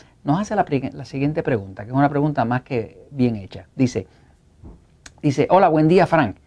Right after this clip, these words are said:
Quisiera saber si tiene el mismo efecto si en vez de tomar el jugo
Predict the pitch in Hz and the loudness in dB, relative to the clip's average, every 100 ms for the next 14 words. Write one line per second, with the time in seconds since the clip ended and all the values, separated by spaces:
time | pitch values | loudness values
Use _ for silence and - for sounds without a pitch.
0 | _ _ _ - 123 160 202 233 214 180 | _ _ _ -2 2 4 4 4 4 4
1 | 170 - _ - - 123 120 147 165 156 | 2 -4 _ -20 -2 0 4 4 6 6
2 | 165 175 151 175 160 - 127 - 123 117 | 6 4 2 0 0 -4 -6 -2 -2 2
3 | 127 151 160 147 156 143 135 113 151 170 | 4 4 4 4 4 2 -2 2 6 6
4 | 120 123 | 4 0